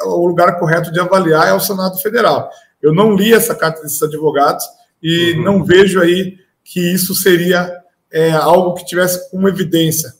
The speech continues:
Speaker 1: alguma evidência concreta pra tanto, tá? Então, se tiver, tem que ser encaminhado ao Senado Federal, que tem que analisar e cumprir o seu papel. É por isso que eu falo que tem que ter um,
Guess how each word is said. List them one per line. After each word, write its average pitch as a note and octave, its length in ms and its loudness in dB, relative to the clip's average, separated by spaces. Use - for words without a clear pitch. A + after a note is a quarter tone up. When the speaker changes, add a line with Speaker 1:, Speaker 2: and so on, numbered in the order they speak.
Speaker 1:
alguma D3+ 300 -4
evidência D#3+ 400 -4
concreta E3+ 460 -6
pra G#3 160 -4
tanto, - 400 -10
tá? C3+ 260 -6
Então, E3+ 640 -2
se - 180 -8
tiver, F#3 440 0
tem G#3+ 100 -2
que G#3 80 -6
ser G#3+ 140 -2
encaminhado E3+ 380 -2
ao D#3+ 40 0
Senado D#3 320 -4
Federal, G#3 420 0
que - 120 -16
tem G#3 100 -6
que G#3 80 -4
analisar F#3+ 360 0
e F#3 60 -8
cumprir F#3 220 -10
o F3+ 40 -12
seu - 160 -8
papel. C#3+ 380 -6
É D3 60 -4
por F3 220 2
isso A3+ 160 4
que A#3+ 60 -2
eu - 40 -4
falo G3 240 4
que G3 140 -12
tem F#3+ 100 -4
que - 80 -14
ter F#3+ 100 -2
um, - 220 -8